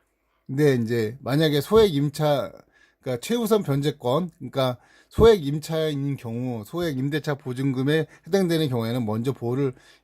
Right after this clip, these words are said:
일부 받지만 거기에 해당이 안 되고 만약 고액일 경우에는 은행에 밀려서 보호를 못 받습니다. 그래서 요걸 주의를 하셔야 됩니다. 그래서 그 전입하는 날짜에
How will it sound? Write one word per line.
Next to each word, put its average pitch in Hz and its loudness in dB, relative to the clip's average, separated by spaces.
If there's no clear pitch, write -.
일부 165 0
받지만 127 0
거기에 160 2
해당이 180 0
안 120 -2
되고 139 0
만약 120 -4
고액일 156 0
경우에는 117 -4
은행에 143 6
밀려서 113 0
보호를 135 0
못 104 -6
받습니다. 98 -6
그래서 120 -8
요걸 113 -6
주의를 117 -4
하셔야 139 -2
됩니다. 95 -8
그래서 113 -4
그 120 -4
전입하는 - -4
날짜에 131 0